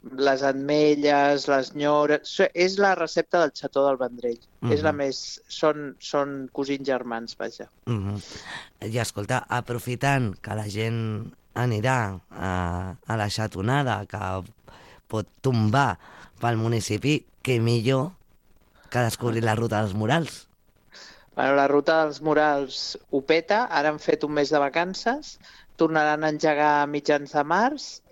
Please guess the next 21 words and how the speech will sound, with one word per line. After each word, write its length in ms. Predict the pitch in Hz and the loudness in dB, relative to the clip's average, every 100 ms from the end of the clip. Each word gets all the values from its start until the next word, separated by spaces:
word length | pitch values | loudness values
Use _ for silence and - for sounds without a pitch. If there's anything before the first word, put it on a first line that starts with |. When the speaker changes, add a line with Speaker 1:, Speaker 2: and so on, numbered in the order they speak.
| _ _ _ - | _ _ _ 0
Speaker 1:
i, 580 | 165 156 151 147 143 - | 4 6 6 4 2 0
i 100 | 147 | -4
clar, 220 | 151 151 147 | 2 2 2
la, 140 | 143 135 - _ - - | 0 -2 -6 _ -10 -2
a 100 | 139 | 0
l'últim 380 | 151 151 156 | 2 2 2
any 240 | 151 151 147 | 4 0 0
vam 240 | 147 147 | 0 0
tenir 920 | 143 147 147 147 143 139 139 135 127 131 _ | 0 0 0 -4 -4 -4 -4 -6 -8 -12 _
més 340 | 147 143 147 143 | -6 0 2 4
d'un 300 | 143 139 139 | 4 4 2
miler 220 | 143 139 | 2 4
de 80 | 135 | 4
visitants 680 | 135 131 135 139 139 135 135 | 2 0 0 2 2 2 0
a 80 | 139 | 0
la 120 | 131 | 2
ruta, 420 | 127 147 160 208 240 143 - | 2 2 4 2 0 -6 0
controlats 680 | 156 147 147 139 143 160 - | 0 2 4 4 4 2 0
per 160 | 165 | 0
la 120 | 147 139 | 2 0
ruta, 440 | 139 147 214 254 | 2 0 2 0